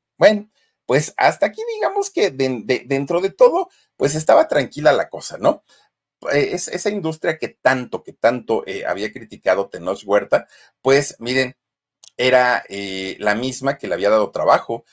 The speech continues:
y que gracias a eso, pues había podido alimentar a su familia, al trabajo de él, pero a que le habían dado trabajo también. Bueno, pues resulta que la gente muy molesta por, por estas declaraciones de Tenoch, por este movimiento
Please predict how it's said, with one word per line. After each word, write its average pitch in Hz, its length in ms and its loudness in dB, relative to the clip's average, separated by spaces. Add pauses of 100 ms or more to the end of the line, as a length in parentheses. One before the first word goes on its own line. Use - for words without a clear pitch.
(140)
y 107 120 -20
que 95 140 -10
gracias 113 460 -4
a 135 100 2
eso, 127 340 -4
pues 123 260 -8
había 95 240 -2
podido 90 300 -4
alimentar 92 380 -4
a 101 80 0
su 85 120 -16
familia, 107 340 -8 (240)
al 82 260 -6
trabajo 151 420 4
de 127 160 2
él, - 160 -4 (180)
pero 87 160 -2
a 82 60 -6
que - 100 -16
le 73 100 -12
habían 104 260 0
dado 233 240 -2
trabajo 87 420 0
también. 196 400 -4 (300)
Bueno, - 220 -12 (680)
pues 139 360 -2
resulta 143 460 -6
que 156 120 -14
la 120 120 -4
gente 107 340 -12
muy 131 440 -4
molesta 139 720 -4
por, 82 240 -10
por 87 200 -10
estas 104 460 -2 (260)
declaraciones 90 840 -8
de 101 100 -10
Tenoch, 101 520 -8
por 85 140 -10
este 90 180 -12
movimiento 92 720 -10